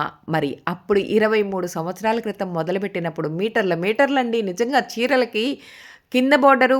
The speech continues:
పైన బోర్డరు, అలానే పళ్ళు కుట్టించుకునేవాళ్ళు. అప్పుడు ఎన్ని మీటర్లు అవుతుంది? దగ్గర దగ్గర పదకొండు మీటర్ల వర్క్ చేయించుకునేవాళ్ళు. అప్పుడు ఎంత ఇచ్చేవాళ్ళండి?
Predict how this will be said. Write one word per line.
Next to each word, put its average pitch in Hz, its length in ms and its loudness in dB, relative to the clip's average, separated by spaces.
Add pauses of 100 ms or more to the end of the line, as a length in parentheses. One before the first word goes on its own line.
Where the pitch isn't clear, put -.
(120)
పైన 175 220 6
బోర్డరు, 196 420 2 (100)
అలానే 175 340 0 (140)
పళ్ళు 185 340 4 (260)
కుట్టించుకునేవాళ్ళు. 185 640 0
అప్పుడు 208 200 -2
ఎన్ని 220 260 4
మీటర్లు 269 340 0
అవుతుంది? 214 320 -2
దగ్గర 175 400 -2
దగ్గర 214 300 0 (460)
పదకొండు 175 500 -2
మీటర్ల 208 460 0
వర్క్ 160 400 0
చేయించుకునేవాళ్ళు. 170 840 -4
అప్పుడు 170 220 -4
ఎంత 165 180 -6
ఇచ్చేవాళ్ళండి? 220 580 -4